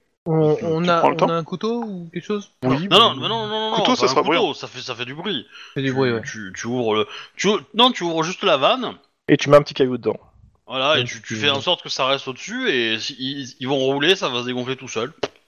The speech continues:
Speaker 1: Ça. On retrouvera le véhicule plus loin.
Speaker 4: Voilà.
Speaker 3: C'est gratuit, je considère que vous avez les deux roues qui sont de votre côté, vous avez mis un petit caillou et, euh, ça va les dégonfler tout doucement. Ok,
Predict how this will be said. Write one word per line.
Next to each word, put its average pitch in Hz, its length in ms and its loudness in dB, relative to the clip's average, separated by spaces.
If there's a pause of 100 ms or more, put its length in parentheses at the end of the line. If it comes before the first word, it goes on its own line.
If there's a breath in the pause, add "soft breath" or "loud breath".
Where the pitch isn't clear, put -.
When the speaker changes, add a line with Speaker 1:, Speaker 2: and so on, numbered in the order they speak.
(140)
Speaker 1:
Ça. 104 180 0 (640)
On 123 40 8
retrouvera 135 340 4
le 131 60 4
véhicule 127 360 -4
plus - 160 -14
loin. 113 160 -8 (400)
Speaker 4:
Voilà. 113 300 -2 (1500 loud breath)
Speaker 3:
C'est 156 100 2
gratuit, 165 440 4
je 185 60 -4
considère 160 340 0
que 160 60 2
vous 147 140 -2
avez 139 180 4
les 131 120 -2
deux 151 160 2
roues 151 500 -2
qui 143 80 -14
sont 147 140 -4
de 131 60 -4
votre 139 160 0
côté, 151 300 2
vous 135 220 -2
avez 123 140 4
mis 131 120 -2
un 123 80 0
petit 143 160 -10
caillou 135 460 2
et, 117 140 4
euh, 110 360 -2
ça - 140 -4
va 131 100 6
les 131 100 2
dégonfler 131 360 -2
tout - 100 -12
doucement. - 380 -10 (680 soft breath)
Ok, 247 240 6